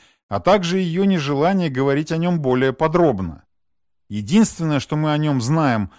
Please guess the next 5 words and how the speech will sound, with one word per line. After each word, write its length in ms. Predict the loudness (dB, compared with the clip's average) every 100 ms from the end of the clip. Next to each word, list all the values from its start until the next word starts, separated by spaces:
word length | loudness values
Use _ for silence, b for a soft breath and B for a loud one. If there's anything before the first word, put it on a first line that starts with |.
| b _
он 200 | -2 0
мыслит 520 | 2 0 0 -4 -4
гораздо 460 | 0 2 2 4 0
радикальнее 680 | 0 -2 0 0 2 0
нее. 460 | 0 -2 -2 -6